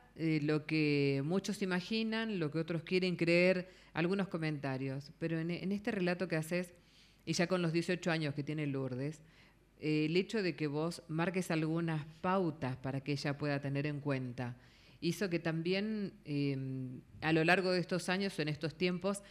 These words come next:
te hiciera algunas cartas, ¿no? De lo que fue su comportamiento, eh, como pidiendo disculpas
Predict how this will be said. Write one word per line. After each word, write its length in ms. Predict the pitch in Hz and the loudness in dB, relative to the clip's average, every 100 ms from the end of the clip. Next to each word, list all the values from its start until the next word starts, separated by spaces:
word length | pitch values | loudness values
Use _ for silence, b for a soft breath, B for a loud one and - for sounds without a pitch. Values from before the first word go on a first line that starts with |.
| B B | B B
te 80 | 170 | 2
hiciera 240 | 165 208 | 4 4
algunas 400 | 190 208 240 180 | 4 2 -2 -4
cartas, 760 | - 151 135 127 131 127 135 131 | 0 0 0 -2 -4 -6 -6 -6
¿no? 320 | 139 170 196 | -6 -6 -8
De 160 | 156 147 | -4 -2
lo 160 | 147 | -2
que 140 | 143 139 | -2 -4
fue 320 | - 160 165 | -2 0 0
su 160 | 165 | -2
comportamiento, 1080 | 147 143 143 135 135 160 175 170 156 143 143 143 b b b b - | -4 -4 -2 -4 -2 -2 -2 -2 -4 -6 -8 -8 b b b b -12
eh, 300 | - 151 147 143 | -4 -2 -2 -2
como 380 | 147 147 143 139 | -2 0 0 2
pidiendo 380 | 156 175 165 | 2 2 2
disculpas 960 | 151 139 - 202 156 - 143 143 139 - | 0 -2 0 2 0 0 -2 -2 -4 -14